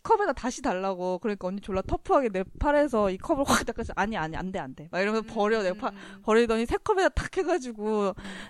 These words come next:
Speaker 1: 그 언니가 이제 술을 따르는데, 내가 언니 술 따르고 있는데 거기다 대고, "언니, 얘거 많이 주세요." <laughs> 그러니까 언니가 갑자기 술을 딱 따르더니 나 탁 눈을 치켜 올리면서, "그럴까요?" 막 이러는 거야. 나 막 더 심쿵하고,
Speaker 2: 아니었죠?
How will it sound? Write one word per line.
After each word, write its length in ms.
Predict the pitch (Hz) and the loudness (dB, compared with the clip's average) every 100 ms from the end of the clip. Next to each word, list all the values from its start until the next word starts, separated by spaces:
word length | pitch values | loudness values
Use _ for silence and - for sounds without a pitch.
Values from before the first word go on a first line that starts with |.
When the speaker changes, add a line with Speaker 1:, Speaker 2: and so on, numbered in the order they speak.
| - - | -12 -6
Speaker 1:
그 160 | 220 | -2
언니가 300 | 202 240 254 | 2 2 2
이제 140 | 220 226 | 0 -2
술을 260 | - 392 | 0 -2
따르는데, 420 | - 349 392 311 | 2 2 2 0
내가 300 | 220 190 185 - - - - | -2 0 -2 -6 -12 -4 -2
언니 140 | 247 277 | 4 4
술 200 | 370 359 | 2 2
따르고 420 | 359 359 349 285 | 4 4 4 0
있는데 220 | 233 220 | 0 -2
거기다 320 | 214 190 208 | -2 -2 -2
대고, 240 | 196 185 190 - - | -2 -2 -4 -8 -4
"언니, 260 | 277 359 | -2 4
얘거 160 | 311 311 | 6 8
많이 200 | 285 - | 8 8
주세요." 360 | 262 330 - 381 - 311 - | 6 4 4 0 0 -2 -4
<laughs> 1400 | 226 226 285 - 381 - 392 - - - - 659 605 508 | -12 -12 -12 -16 -18 -20 -18 -18 -20 -8 -4 0 0 0
그러니까 600 | - 349 311 330 - 294 - - - | 2 4 4 2 2 2 0 -2 -2
언니가 400 | 240 262 254 226 - - - | 0 2 4 4 2 -12 -6
갑자기 360 | 262 269 269 269 | -2 4 4 4
술을 200 | 339 320 | -2 -2
딱 180 | 349 | 0
따르더니 400 | - 339 311 294 | 4 4 2 0
나 180 | 214 180 | 2 0
탁 240 | - - - | -2 -8 -4
눈을 220 | 220 233 240 | -2 -2 -2
치켜 240 | - 311 | -2 2
올리면서, 420 | 208 202 196 165 - | 2 2 -2 -4 -2
"그럴까요?" 640 | - 185 - 147 156 196 - _ | 2 2 2 0 0 0 -4 _
막 100 | 294 - | 2 4
이러는 580 | 415 587 587 605 571 | 4 6 6 4 2
거야. 880 | 494 480 466 403 403 415 415 403 359 523 622 - 605 480 | 2 4 4 4 2 4 4 2 -2 -4 -6 -4 -2 0
나 140 | 320 370 | 2 4
막 220 | 539 - | 2 4
더 120 | 480 | 4
심쿵하고, 580 | - 494 587 - 440 453 | 4 2 0 -2 2 4
Speaker 2:
아니었죠? 300 | 370 381 | 4 4